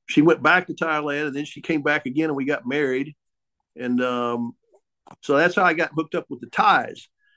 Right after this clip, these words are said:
And in my many trips to Thailand, I, I just became amazed about the Thai longtail. You know, I s-, saw this thing, that this drivetrain was so simple,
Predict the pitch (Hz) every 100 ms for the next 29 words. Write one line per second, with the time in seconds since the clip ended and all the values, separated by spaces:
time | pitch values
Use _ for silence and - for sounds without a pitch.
0 | _ _ - 139 139 - 117 - _ _
1 | - 143 143 165 180 202 180 - 196 -
2 | 135 196 214 185 147 143 151 151 156 160
3 | - 143 - 180 180 151 _ 143 135 139
4 | 151 190 190 160 143 147 147 131 - 165
5 | 160 147 170 165 - 113 92 - - 127
6 | 127 135 - - - - 196 180 131 -
7 | 143 151 131 123 139 131 131 143 180 190
8 | - 160 151 139 - 180 180 160 156 -
9 | 214 202 131 -